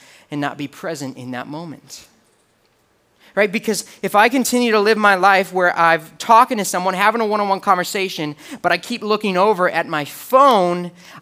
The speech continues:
I am communicating something to them.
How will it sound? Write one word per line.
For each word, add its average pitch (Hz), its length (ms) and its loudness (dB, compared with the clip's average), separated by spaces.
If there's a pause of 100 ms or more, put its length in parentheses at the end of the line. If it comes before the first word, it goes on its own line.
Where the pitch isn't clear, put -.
I 208 200 2
am 240 180 0
communicating 202 840 -2
something 147 440 -8
to 131 200 -10
them. 120 320 -12